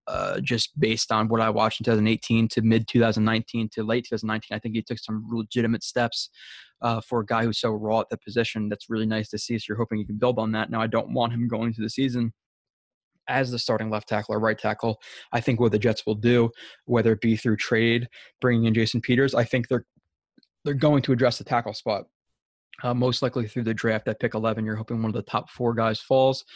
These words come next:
You have that guy start at left tackle or right tackle, whatever, you know, maybe, maybe if it's Wirfs or Wills, they play at left or at right tackle. And then if it's, if it's Thomas or Becton, they, they play at left tackle, you know? So,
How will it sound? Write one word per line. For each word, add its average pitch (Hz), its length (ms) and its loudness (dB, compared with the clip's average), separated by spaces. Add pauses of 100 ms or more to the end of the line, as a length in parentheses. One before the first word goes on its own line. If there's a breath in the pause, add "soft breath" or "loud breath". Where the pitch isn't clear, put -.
(260 loud breath)
You 117 120 0
have 113 140 0
that 107 180 0
guy 110 120 0
start 107 220 -2
at 101 80 -4
left 110 180 -2
tackle 110 280 -4
or 107 40 -4
right 113 140 -2
tackle, 113 400 -4
whatever, 110 580 -2
you 110 120 -6
know, 107 80 -4
maybe, 113 320 0
maybe 113 240 0
if 107 80 -6
it's - 120 -12
Wirfs 113 320 -2
or 110 80 2
Wills, 107 280 2
they 107 100 2
play 110 180 0
at 117 80 0
left 110 300 0
or 123 100 0
at 110 160 0
right 110 180 0
tackle. 107 460 -2 (380 loud breath)
And 110 220 2
then 110 100 4
if 107 160 0
it's, 104 200 -2
if 117 120 -4
it's 107 160 0
Thomas 107 420 0
or 104 80 0
Becton, 101 400 -4
they, 104 140 -2 (140)
they 107 120 2
play 104 200 0
at 110 80 0
left 107 200 -2
tackle, - 380 -4 (360 loud breath)
you 120 100 2
know? 107 180 2
So, 104 460 2